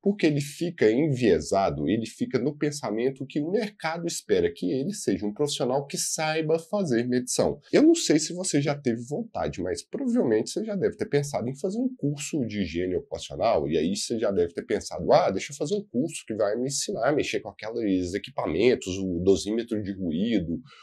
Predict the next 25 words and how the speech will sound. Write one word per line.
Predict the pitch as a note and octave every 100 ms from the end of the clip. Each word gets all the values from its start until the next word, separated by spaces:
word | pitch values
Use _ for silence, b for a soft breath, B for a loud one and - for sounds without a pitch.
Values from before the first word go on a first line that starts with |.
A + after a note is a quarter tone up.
| B B
uma | F#2+ G#2+
bomba | C#2 D#2+ A2+ -
de | A#2
amostragem | G#2 E2+ - - E2 G2+ A2 G2+ D#2 E2+
pessoal, | F2 E2+ - D2+ F#2 G#2 D#2+
aqueles | C#2+ - G#2+ F#2
cassetes, | - - - G#2 F2+ - -
aqueles | - F2+ F2
amostradores | F2+ D#2+ D#2 - - - F#2+ G#2+ F2 F2 F2+
e | F2
por | - G2
aí | F#2+ E2+
vai." | D#2+ A1+ -
Você | - B3+
já | E3
passou | - - -
por | G2+
isso? | A2+ - - _ -
Pois | B3
é, | F#2
muita | G2 C#3+ D#3
gente | C3+ B2 -
tem | C3+ C#3 A#2
esse | A#2 B2+
desejo. | C3+ B2 E2+ C#2+